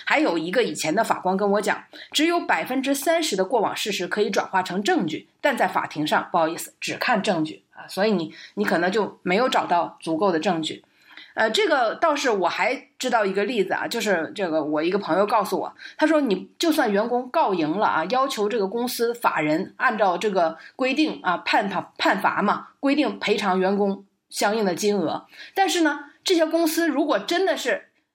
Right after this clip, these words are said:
就是不想给的话，他可以把公司的法人花很少的钱就去通过中介找一个农村的残疾人，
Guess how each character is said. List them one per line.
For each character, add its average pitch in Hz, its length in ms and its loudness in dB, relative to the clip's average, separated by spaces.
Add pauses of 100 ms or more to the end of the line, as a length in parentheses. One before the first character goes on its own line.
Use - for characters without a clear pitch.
(140)
就 302 140 2
是 - 320 -4
不 349 100 2
想 254 240 2
给 240 160 0
的 175 80 -8
话， 156 340 -2 (100)
他 302 180 0
可 262 220 2
以 202 160 0
把 160 240 0
公 277 240 0
司 285 180 -6
的 226 120 0
法 - 260 -2
人 151 320 -2 (320)
花 311 240 0
很 277 240 2
少 269 180 0
的 175 100 -4
钱 156 380 -4 (160)
就 294 140 2
去 - 160 -4
通 262 180 -2
过 262 120 4
中 254 220 -2
介 254 340 0 (200)
找 165 220 2
一 170 80 0
个 233 120 2
农 208 260 2
村 262 180 0
的 208 120 0
残 170 280 0
疾 247 120 0
人， 156 240 -2